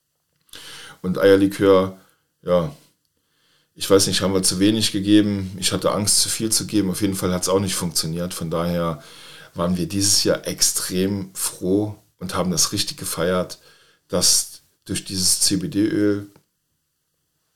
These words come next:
von der Judith Schönenstein das Ganze extrem ruhig und gechillt abgelaufen ist und er irgendwie, ja, der hat das echt genossen. Dem, dem ging's gut. Der war ruhig.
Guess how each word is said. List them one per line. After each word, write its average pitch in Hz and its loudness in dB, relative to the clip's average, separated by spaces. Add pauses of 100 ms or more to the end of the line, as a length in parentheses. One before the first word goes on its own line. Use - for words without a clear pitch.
(280)
von - -2
der 85 0
Judith 92 -4
Schönenstein 92 -2 (520)
das - -4
Ganze 85 -4 (320)
extrem - -2
ruhig 90 -4
und 85 -12
gechillt - -6
abgelaufen 90 -8
ist - -6 (300)
und 80 -10
er 78 -4
irgendwie, 87 -4 (1120)
ja, 85 -10 (840)
der - -10
hat - -10
das 82 -6
echt - -6
genossen. 90 -2
Dem, 73 -4
dem 87 -4
ging's 101 0
gut. - -2
Der 90 0
war 95 4
ruhig. 139 4